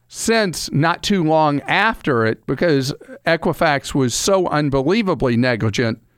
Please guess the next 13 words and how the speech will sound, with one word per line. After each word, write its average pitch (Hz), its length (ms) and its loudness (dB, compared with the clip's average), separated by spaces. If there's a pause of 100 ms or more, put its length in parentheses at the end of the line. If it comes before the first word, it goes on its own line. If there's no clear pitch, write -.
(580)
involving 147 840 2 (280)
the 131 200 0
data 127 340 0
breach 104 560 -2
and 135 160 0
then 143 140 2
how 143 180 0
they 127 160 2
handled 120 320 0
the 135 160 2
aftermath. 120 580 0 (600)
Well, 139 140 2
now 185 500 0